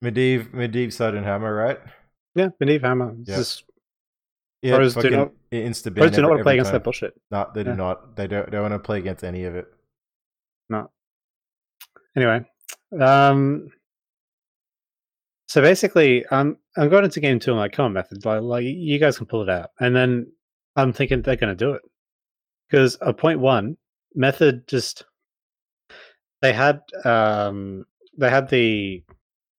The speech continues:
Speaker 2: the Healy-, the biotic healing thing.
Speaker 1: The, the, um, the emitter.
Speaker 2: Yeah, the biotic emitter.
Speaker 1: Yeah.
Speaker 2: And they basically used it at point one, and it was just like this,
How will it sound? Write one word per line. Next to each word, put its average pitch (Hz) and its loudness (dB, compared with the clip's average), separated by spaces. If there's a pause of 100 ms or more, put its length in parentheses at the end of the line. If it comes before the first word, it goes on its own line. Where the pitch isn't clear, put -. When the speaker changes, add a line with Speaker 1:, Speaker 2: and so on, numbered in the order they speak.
(400)
Speaker 2:
the 117 0
Healy-, 123 0 (200)
the 120 -6
biotic 117 0 (120)
healing 120 -2
thing. 170 -6 (300)
Speaker 1:
The, 110 -2
the, 98 -4
um, 95 -6 (140)
the 98 -6
emitter. 98 -6 (500)
Speaker 2:
Yeah, 120 0 (140)
the 113 -8 (240)
biotic 127 2
emitter. 104 -6 (320)
Speaker 1:
Yeah. 87 -20 (1400)
Speaker 2:
And 123 0 (1400)
they 131 0
basically 147 2
used 123 2
it 127 2
at 113 0
point 117 -2
one, 110 -2
and 117 -2
it 120 -4
was 117 -4
just 127 -6
like 143 2
this, - -4